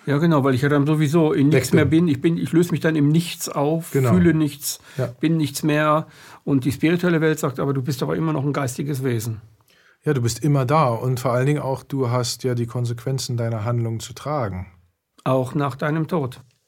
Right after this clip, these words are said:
Speaker 2: Immer.
Speaker 1: Oder?
Speaker 2: Immer.
Speaker 1: Mhm.
Speaker 2: Ja, also auch nach dem Tod. Ich meine, der Tod im, im, aus der spirituellen Sichtweise ist ja nur lediglich der Übergang von einem Körper zum nächsten.
Speaker 1: Mhm.
Speaker 2: Eine weise Person wird davon nicht verwirrt.
Speaker 1: Mhm.
Speaker 2: <laughs>
Speaker 1: Ja.
Speaker 2: Ne?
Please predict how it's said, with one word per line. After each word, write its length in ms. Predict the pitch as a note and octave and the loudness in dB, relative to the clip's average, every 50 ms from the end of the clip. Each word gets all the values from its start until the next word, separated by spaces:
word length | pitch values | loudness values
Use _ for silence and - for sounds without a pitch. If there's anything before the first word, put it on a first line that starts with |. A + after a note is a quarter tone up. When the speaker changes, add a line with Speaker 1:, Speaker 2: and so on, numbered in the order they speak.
| _ _ _ _ _ - | _ _ _ _ _ 0
Speaker 2:
Immer. 180 | F3 F3 C3+ D3 | 2 4 4 4
Speaker 1:
Oder? 200 | E3+ A#3+ - - - _ _ _ _ _ | 2 0 -2 -6 -12 _ _ _ _ _
Speaker 2:
Immer. 200 | F3 D#3 C3+ C3 | 0 2 2 2
Speaker 1:
Mhm. 260 | C3 C3+ C#3 F3 - - _ - | 2 0 -2 -4 -6 -8 _ -8
Speaker 2:
Ja, 200 | C#3+ A#2+ A2+ - - | -8 -8 -8 -8 -6
also 240 | B2 A#2 G#2 G#2+ G2 | -4 -4 -2 -4 -4
auch 140 | G#2+ F#2+ G#2+ | -6 -4 -4
nach 160 | A#2 C#3 C#3 | -4 -4 -4
dem 100 | B2 A#2 | -6 -8
Tod. 180 | - G#2+ - | -8 -8 -8
Ich 120 | A2+ A2+ - | -6 -4 -2
meine, 220 | C3 C3+ B2 A#2+ - - - - - - - | 0 0 0 -2 -4 -10 -14 -16 -8 -4 -4
der 100 | A#2+ A#2+ | -4 -2
Tod 400 | - C#3 C#3 D#3+ F#3+ G#3+ G#3 G3+ | 0 2 4 6 6 4 4 2
im, 420 | - C#3+ C#3 C3+ C3 B2+ B2 B2 - | 0 0 2 2 0 0 -2 -4 -4
im, 260 | B2+ B2 A#2+ A#2+ A#2 A#2 - | -2 -2 0 -2 -2 -4 -6
aus 180 | A#2 A#2+ A#2 - | -8 -6 -4 -4
der 80 | B2 A#2 | -4 -6
spirituellen 420 | A#2+ - D#3+ D3+ - E3+ D#3 C#3+ | -4 -4 -6 -4 -2 -2 -2 0
Sichtweise 500 | C#3 C#3+ C#3+ - C#3+ C3 C3 C3+ C3+ C3+ | -2 -4 -4 -4 -4 -2 -2 -2 -2 -4
ist 180 | C3+ B2+ - - | -4 -6 -4 -2
ja 140 | C3 A#2+ | -2 0
nur 160 | A#2+ A#2+ B2 A#2 | 0 0 0 0
lediglich 540 | A#2+ A#2+ A#2+ B2 C#3+ C#3 C3 C3 B2+ - | 0 0 0 0 -2 -4 -6 -8 -10 -8
der 160 | - A#2+ A2+ - | -6 -6 -4 -4
Übergang 420 | A#2+ B2 C#3 C3 A#2+ B2 A#2+ A#2 | -2 -2 -2 -2 -2 -2 -4 -4
von 160 | - A2+ A2 | -4 -6 -8
einem 340 | - - G#2 A2 A#2 A#2+ A#2 | -6 -6 -6 -4 -4 -4 -4
Körper 300 | A#2 - G#2+ G#2 G#2 G2+ | -4 -6 -8 -8 -10 -10
zum 200 | G2+ - F#2+ G2 | -10 -10 -8 -8
nächsten. 420 | F#2 F#2 E2+ - - - - - _ _ _ _ _ _ _ _ _ - | -8 -8 -10 -12 -14 -16 -18 -20 _ _ _ _ _ _ _ _ _ -4
Speaker 1:
Mhm. 420 | D#3 D3 C#3+ C#3 C#3 D3 E3+ F3 - | -2 0 0 0 0 -2 -4 -4 -4
Speaker 2:
Eine 160 | B2 G#2 F#2+ | -4 -4 -4
weise 280 | F#2+ F#2+ G#2 A2 B2+ B2+ | -4 -4 -4 -4 -4 -4
Person 440 | - C3+ B2+ A#2+ A#2+ A#2 C3 B2+ | -4 -4 -2 0 0 0 0 -2
wird 140 | B2 A#2+ A#2 | -2 -4 -6
davon 240 | A2 G2+ - A#2 A2 | -6 -8 -8 -8 -6
nicht 240 | A2 A#2 - - - | -6 -8 -8 -8 -8
verwirrt. 520 | - D3+ D3 C#3+ B2+ A#2+ A#2+ - - - _ _ _ _ _ _ _ _ F3+ | -8 -8 -6 -6 -8 -8 -8 -10 -16 -20 _ _ _ _ _ _ _ _ 0
Speaker 1:
Mhm. 360 | E3+ E3 D3+ C#3+ C#3+ F#3+ F3 F3 G3+ F#3 - - - | 0 2 2 4 4 2 2 2 0 -2 -2 -2 -8
Speaker 2:
<laughs> 260 | - - - - - | -14 -14 -14 -4 0
Speaker 1:
Ja. 120 | F3 E3 C3 | 2 4 6
Speaker 2:
Ne? 220 | C3+ E3 G3 - | 6 6 4 2